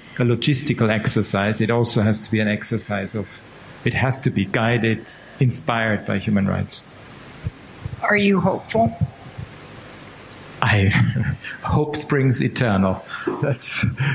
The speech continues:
Speaker 1: otherwise we wouldn't do our, be able to do our work.
Speaker 2: I was just, um, uh,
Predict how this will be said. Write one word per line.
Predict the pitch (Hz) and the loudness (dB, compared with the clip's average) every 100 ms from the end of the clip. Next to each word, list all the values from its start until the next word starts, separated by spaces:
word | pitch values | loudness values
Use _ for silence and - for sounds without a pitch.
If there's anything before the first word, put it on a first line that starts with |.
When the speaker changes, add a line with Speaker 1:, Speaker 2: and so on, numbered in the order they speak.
| 117 | -2
Speaker 1:
otherwise | 123 117 110 104 104 | 0 2 2 2 0
we | 104 | 0
wouldn't | 104 104 104 | 0 0 0
do | 107 | 2
our, | 104 | 0
be | 98 107 | 0 0
able | 104 107 | 0 0
to | - | 0
do | 107 104 | 0 2
our | 104 | 4
work. | 110 98 87 - - - - - - 104 - - - 147 - - 151 - - - | 2 0 -2 -8 -14 -12 -12 -8 -8 -8 -10 -18 -6 -2 0 -2 -4 -6 -10 -4
Speaker 2:
I | 214 | 0
was | 214 208 - | 0 -2 0
just, | 214 185 - - - | 0 2 0 -2 0
um, | 190 180 175 175 175 196 - - - - - | 2 2 0 -4 -10 -12 -14 -16 -14 -4 0
uh, | 185 175 | 2 2